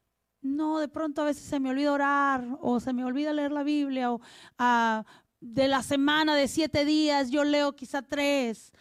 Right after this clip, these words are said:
Y usted quiere, usted tiene que avivar ese fuego que Dios ha puesto en su vida. Nadie más lo va a hacer por usted,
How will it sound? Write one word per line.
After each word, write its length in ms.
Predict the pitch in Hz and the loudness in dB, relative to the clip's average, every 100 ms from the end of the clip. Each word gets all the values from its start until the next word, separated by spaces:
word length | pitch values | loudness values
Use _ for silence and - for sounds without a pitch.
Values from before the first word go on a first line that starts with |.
| _ _ _ _ _ _ _ | _ _ _ _ _ _ _
Y 120 | 285 | -6
usted 220 | 285 - - | -4 -4 -2
quiere, 380 | 330 330 330 - _ | 0 0 -2 -6 _
usted 240 | - - 247 | -14 -12 -8
tiene 240 | 254 262 | -6 -4
que 80 | 277 | -6
avivar 720 | 247 214 208 202 165 - - _ _ _ _ _ _ | -6 -6 -6 -8 -10 -14 -16 _ _ _ _ _ _
ese 240 | - - 208 | -12 -10 -10
fuego 560 | - 185 175 170 - | -8 -10 -10 -16 -20
que 140 | - 196 | -12 -10
Dios 200 | 190 190 | -8 -10
ha 60 | |
puesto 340 | 190 196 - 196 | -12 -14 -14 -16
en 80 | 180 | -16
su 140 | 196 | -16
vida. 420 | 185 - _ _ _ _ _ _ _ _ _ _ _ _ - | -20 -20 _ _ _ _ _ _ _ _ _ _ _ _ 0
Nadie 400 | 262 294 311 302 | 2 4 2 2
más 240 | 302 269 | 0 2
lo 140 | 285 | 2
va 60 | 254 | 2
a 40 | |
hacer 220 | 233 247 233 | 0 -4 -6
por 160 | 254 | -8
usted, 360 | 226 - - | -8 -12 -16